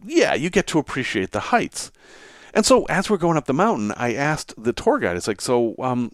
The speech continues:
when are they gonna im-, improve the road? I, I, it, this seems like tourism's growing here and you, you need to have more capacity." And he said, "Oh, this is the new road. This was just completed two years ago.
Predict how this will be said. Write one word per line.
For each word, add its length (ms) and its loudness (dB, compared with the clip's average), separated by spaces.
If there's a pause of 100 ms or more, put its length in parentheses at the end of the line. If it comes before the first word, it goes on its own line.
(100)
when 160 0
are 80 0
they 60 0
gonna 200 2
im-, 180 -2
improve 380 -2
the 100 2
road? 400 2
I, 120 -4
I, 260 -6
it, 320 -12
this 140 -6
seems 280 -2
like 220 2 (260)
tourism's 520 2
growing 320 4
here 340 4
and 100 4
you, 260 2
you 100 0
need 200 2
to 120 -4
have 180 -2
more 100 -2
capacity." 680 -2
And 100 -2
he 80 0
said, 300 2 (840)
"Oh, 100 4
this 220 4
is 280 2
the 100 6
new 180 2
road. 360 0
This 160 0
was 120 0
just 220 0
completed 480 0
two 100 -2
years 300 0
ago. 340 -2